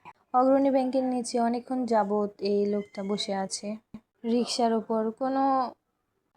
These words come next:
প্যাসেঞ্জার পাচ্ছে না। আমি অনেকক্ষণ যাবত বাইরে দাঁড়িয়েছিলাম, আম্মুর জন্য ওয়েট করছিলাম, কিন্তু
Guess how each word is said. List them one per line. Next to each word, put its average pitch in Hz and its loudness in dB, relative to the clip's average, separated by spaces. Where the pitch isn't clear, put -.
প্যাসেঞ্জার 240 0
পাচ্ছে 214 -6
না। 202 -8
আমি 262 -2
অনেকক্ষণ 277 2
যাবত 277 4
বাইরে 240 4
দাঁড়িয়েছিলাম, 233 0
আম্মুর 214 -2
জন্য 208 -2
ওয়েট 208 0
করছিলাম, 208 -4
কিন্তু 220 -4